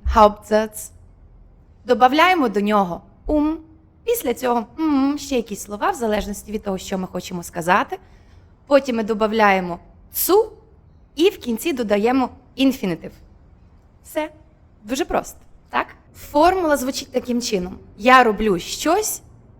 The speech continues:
щоб зробити щось. Ich mache etwas, um etwas zu tun.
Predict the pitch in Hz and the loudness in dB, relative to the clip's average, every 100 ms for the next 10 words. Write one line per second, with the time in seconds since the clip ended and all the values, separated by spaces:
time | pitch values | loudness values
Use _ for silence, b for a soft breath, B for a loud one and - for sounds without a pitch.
0 | - - - 175 - 220 220 202 269 269 | -20 -12 -6 -6 -6 -8 -8 -4 -6 -6
1 | 254 - - - 175 - - - - - | -14 -14 -18 -8 -8 -8 -16 -20 -20 -20
2 | - - - 254 240 - 220 214 185 165 | -20 -20 -10 -8 -8 -4 -2 -4 -10 -18
3 | - - 262 269 269 311 - - - - | -20 -8 -8 -8 -8 -10 -10 -20 -20 -20
4 | - - - 311 359 427 - - 269 269 | -20 -20 -8 -6 -4 -8 -14 -14 -8 -8
5 | - 262 269 - - - - - 311 - | -8 -12 -12 -14 -20 -20 -14 -8 -8 -6
6 | 226 202 | -8 -8